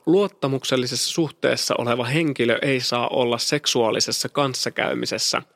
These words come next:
alle kahdeksantoistavuotiaan kanssa. Luottamukselliseen seksisuhteeseen tai suhteeseen luetaan esim. perhe, sukulaiset, valmentajat tai opettajat. Vanhemman on aina ymmärrettävä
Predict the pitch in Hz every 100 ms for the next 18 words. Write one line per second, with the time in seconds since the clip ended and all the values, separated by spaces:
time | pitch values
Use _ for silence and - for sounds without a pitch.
0 | - 147 131 - 139 127 113 - - -
1 | 123 - - - - - - 58 - -
2 | - 90 _ _ _ _ _ _ _ _
3 | _ 175 202 - 139 135 - 131 127 131
4 | 127 185 - 156 147 - 143 135 - 139
5 | 135 - - 135 151 139 - 143 123 123
6 | 117 127 123 - 123 127 - - 113 -
7 | 175 147 135 135 _ _ - - 127 117
8 | 120 120 - 107 - - 135 131 127 117
9 | 110 - - - - - 123 131 - 80
10 | - - - - - - - _ _ _
11 | _ _ _ _ _ _ _ _ _ _
12 | _ _ _ _ _ _ _ _ _ _
13 | - 160 185 214 165 139 131 160 147 143
14 | - 156 143 123 113 - 120 117